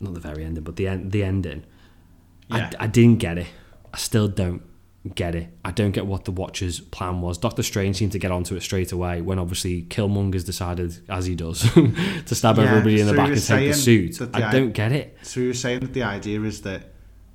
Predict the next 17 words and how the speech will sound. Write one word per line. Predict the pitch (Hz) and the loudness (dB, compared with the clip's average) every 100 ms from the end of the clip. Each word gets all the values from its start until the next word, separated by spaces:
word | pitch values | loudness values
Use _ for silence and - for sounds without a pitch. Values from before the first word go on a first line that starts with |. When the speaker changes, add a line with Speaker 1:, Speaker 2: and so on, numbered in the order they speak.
| - - - | -20 -20 -14
Speaker 2:
the, | 107 104 98 - | -8 -8 -8 -14
the | - | -16
stones | - 107 104 104 | -8 -8 -8 -8
were | |
never | 104 98 | -10 -10
meant | 98 90 | -12 -12
to | - | -10
be | 92 | -10
destroyed, | - - - 98 98 87 80 - - | -10 -12 -10 -8 -6 -8 -10 -16 -14
just | 90 | -4
Speaker 1:
Yeah. | 104 98 | -2 -2
Speaker 2:
separated. | 82 - 90 - 98 95 110 - 127 127 - - _ - | -4 -12 -14 -14 -12 -10 -10 -8 -10 -10 -18 -20 _ -4
Speaker 1:
Yeah. | 98 80 85 - _ - - - _ _ _ | -2 -2 -6 -14 _ -20 -20 -20 _ _ _
Speaker 2:
Which | 113 113 - | -8 -6 -6
is | 110 | -6
essentially | 110 123 117 110 - 127 | -6 -6 -6 -6 -4 -4
what | 107 101 | -2 -6